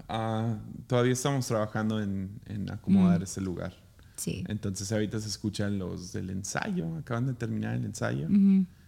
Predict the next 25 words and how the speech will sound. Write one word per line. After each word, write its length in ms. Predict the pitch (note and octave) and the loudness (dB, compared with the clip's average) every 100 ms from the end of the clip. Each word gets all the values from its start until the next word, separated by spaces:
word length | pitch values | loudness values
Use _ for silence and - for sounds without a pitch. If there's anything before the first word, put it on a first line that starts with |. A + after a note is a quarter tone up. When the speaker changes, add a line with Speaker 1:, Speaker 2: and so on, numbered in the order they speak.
| _ - | _ -8
Speaker 1:
Y, 260 | G2 G#2 G#2 | -4 -2 -2
ah, 280 | G2 F#2+ F#2 | -4 -4 -6
entonces 280 | F#2 G2+ G2 | -6 -6 -6
se 60 | |
escucha 340 | G2 - G2 G2+ | -6 -8 -4 -2
la 100 | G2+ | -4
batería, 400 | F#2+ F#2 F#2+ F#2 | -6 -6 -4 -6
sabe 220 | - F#2+ | -6 -8
qué 100 | F#2 | -8
están 220 | F#2+ F#2+ F#2+ | -10 -6 -8
haciendo. 380 | - F#2 - - _ _ _ - - - - | -6 -8 -8 -10 _ _ _ -20 -20 -18 6
Speaker 2:
Ensayando 500 | F3+ F#3+ F#3 E3 E3 | 8 8 6 4 4
con 140 | F#3 | 4
los 100 | F3 | 4
nuevos. 480 | E3 D#3 D#3+ D#3+ - - | 4 4 2 -2 -8 -12
Speaker 1:
Ya. 180 | - - - | -12 -12 6
Speaker 2:
<laughs> 1120 | A#3 - D4 - - - - - - - - | 6 10 6 6 -18 -20 -20 -20 -20 -20 -12
Speaker 1:
Entonces 480 | A2 - F#2+ G2 - | -10 -4 -2 -2 2
Speaker 2:
Sí. 320 | G#3+ G#3 F#3 - - - - | 4 4 2 -6 -10 -10 6
Ahí 100 | G#3 | 12
vamos 220 | A3 A#3+ C4+ | 12 12 10
encontrando 540 | A3+ G3 F#3 F3+ F3+ | 10 10 10 10 10
a 60 | E3 | 8
ver 180 | E3 F3 | 4 2
qué, 360 | F3 F3 - | 4 4 2